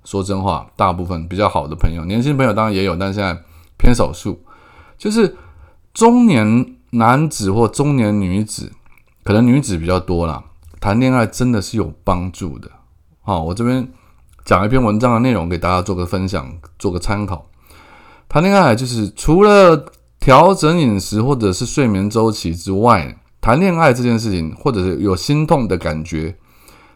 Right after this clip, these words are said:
这件，这件事情都会促进荷尔蒙活化。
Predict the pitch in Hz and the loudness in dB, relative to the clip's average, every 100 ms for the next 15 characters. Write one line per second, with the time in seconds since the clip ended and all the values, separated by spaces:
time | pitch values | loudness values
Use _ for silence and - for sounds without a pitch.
0 | - - 143 113 82 82 - 147 131 139 | -14 -2 0 0 -2 -6 -2 0 2 0
1 | 110 - 107 92 85 - 127 131 131 95 | 0 0 -4 -2 -6 0 2 4 0 0
2 | - 120 113 101 101 107 82 80 85 90 | -2 -2 -2 -2 0 0 0 -4 -8 -8
3 | 80 78 95 123 92 | -6 -4 -2 -2 -2